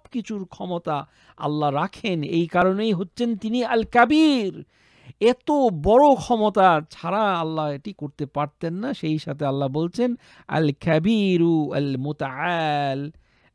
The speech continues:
এবং তিনি হচ্ছেন মুতাআল, যে মান মর্যাদার দিক থেকে যেমন সবার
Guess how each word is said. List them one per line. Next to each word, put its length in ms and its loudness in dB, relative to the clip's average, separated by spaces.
এবং 380 -4
তিনি 240 -4
হচ্ছেন 560 -6
মুতাআল, 1000 -2
যে 340 0
মান 400 2
মর্যাদার 580 2
দিক 120 -4
থেকে 220 -4
যেমন 440 0
সবার 460 4